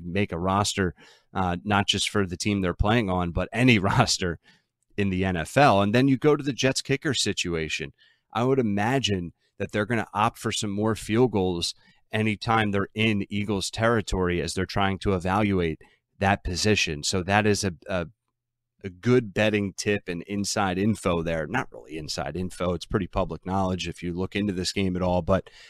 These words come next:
um, that's good news for any bettor looking to play the under, with the total being, as we mentioned, thirty-five and a half. So we will dive more into this game,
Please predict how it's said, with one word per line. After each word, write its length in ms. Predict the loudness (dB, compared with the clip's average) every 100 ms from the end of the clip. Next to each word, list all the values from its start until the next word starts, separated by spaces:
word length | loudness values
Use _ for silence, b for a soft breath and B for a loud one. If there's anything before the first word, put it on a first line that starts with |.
| B -8
um, 300 | -4 -2 0
that's 220 | 2 2
good 260 | 6 6 6
news 480 | 2 2 0 -2 -6 _ _
for 200 | -8 -6 -2
any 320 | 0 0 -2 2
bettor 360 | 4 6 4 2
looking 360 | -2 -2 -4
to 120 | -4
play 300 | -6 0 0
the 220 | -2 -6 -4
under, 440 | -2 0 -2 -4
with 180 | -6 -8
the 80 | -10
total 340 | -4 -2 -2
being, 380 | -4 -4 -4 -6
as 180 | -6 -6
we 120 | -6
mentioned, 540 | -4 -4 -4 -8 -10 -12 _ b b b _ _
thirty-five 760 | 2 6 6 4 2 0 0
and 100 | -4
a 40 | -4
half. 420 | -2 -2 -2 -4
So 320 | -2 -2 -6 B B _
we 140 | -2
will 280 | 0 4 4
dive 320 | 4 2 2
more 220 | 0 2 2
into 240 | 0 -2
this 240 | -2 -2
game, 360 | 2 2 2